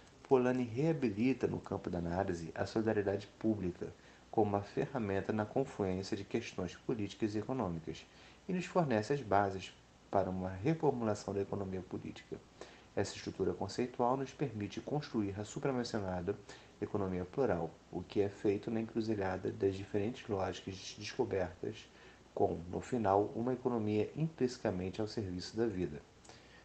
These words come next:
Ver Hart, Laville e Catani, dois mil e dez. Através dessa formulação analítica, torna-se possível pensar em uma solidariedade democrática que esteja em oposição à solidariedade filantrópica.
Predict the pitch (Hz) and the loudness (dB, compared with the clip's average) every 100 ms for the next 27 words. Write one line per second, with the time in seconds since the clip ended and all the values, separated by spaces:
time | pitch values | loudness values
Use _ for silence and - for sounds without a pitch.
0 | - 90 92 - 95 120 - 107 101 90 | -14 -2 -2 2 2 2 2 4 4 2
1 | 92 104 101 92 - - 90 95 95 95 | -4 -4 -2 -4 -4 -4 -2 -2 -4 -4
2 | 98 107 95 80 - - - - - - | -4 -4 -4 -8 -12 -18 -20 -20 -20 -20
3 | - - - - 101 98 98 82 85 87 | -18 -18 -18 -6 -4 0 0 2 0 0
4 | 98 - 87 92 85 - 87 113 139 107 | -4 -6 -8 -6 -6 -4 0 2 2 0
5 | 107 117 113 - 107 107 - - 170 - | 0 -2 -2 2 2 2 -2 -4 -6 -2
6 | 98 95 127 110 - 87 85 - 117 101 | 0 2 0 -2 -2 -2 -4 -8 -4 -2
7 | 95 92 92 - 156 151 120 90 85 85 | -2 -4 -4 -2 2 4 2 2 -2 0
8 | 95 - 104 87 - - - - 104 92 | 0 2 2 0 -2 -12 -12 -4 -2 -2
9 | 113 135 117 104 98 101 92 - - - | -2 -2 0 0 -2 -6 -6 -8 -16 -20
10 | - - - 123 139 127 123 117 85 85 | -20 -18 -12 -2 0 2 2 2 0 -2
11 | - 113 113 85 80 - | -4 -6 -4 -6 -8 -12